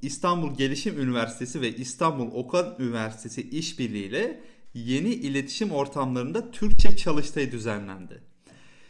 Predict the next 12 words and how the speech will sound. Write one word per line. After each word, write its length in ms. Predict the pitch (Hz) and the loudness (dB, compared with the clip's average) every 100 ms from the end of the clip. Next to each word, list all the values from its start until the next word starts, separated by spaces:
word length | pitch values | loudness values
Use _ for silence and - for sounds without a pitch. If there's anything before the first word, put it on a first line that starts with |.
| _ - | _ -14
Çalışma 480 | - 143 156 233 269 | -6 -4 -4 -4 -4
gruplarının 640 | 175 147 147 131 123 135 | -4 -6 -4 -6 -4 -8
sunduğu 540 | 127 - 160 165 165 143 | -10 -10 -8 -4 -4 -4
önerilerden 920 | 147 160 151 143 135 147 139 - - - - | -6 -6 -6 -4 -4 -6 -8 -14 -20 -12 -8
öne 260 | 151 196 | -6 -6
çıkanlarsa 720 | - - 143 120 104 101 - 330 | -10 -8 -6 -6 -8 -10 -10 -10
şöyle. 720 | - 120 95 120 311 - _ _ _ _ _ _ | -6 -6 -6 -8 -10 -14 _ _ _ _ _ _
Misal 520 | 156 - 139 135 - - - - - | -12 -6 -6 -6 -10 -18 -20 -20 -14
Twitter'da 540 | - 180 170 139 127 127 | -8 -8 -6 -8 -8 -8
kullandığımız 840 | 139 127 107 107 113 208 - - - | -6 -6 -6 -8 -8 -10 -12 -18 -8
retweet 540 | 120 123 185 214 233 - | -8 -6 -8 -8 -10 -12
kelimesinin 840 | - 127 123 113 117 107 101 90 | -8 -6 -6 -8 -10 -10 -10 -14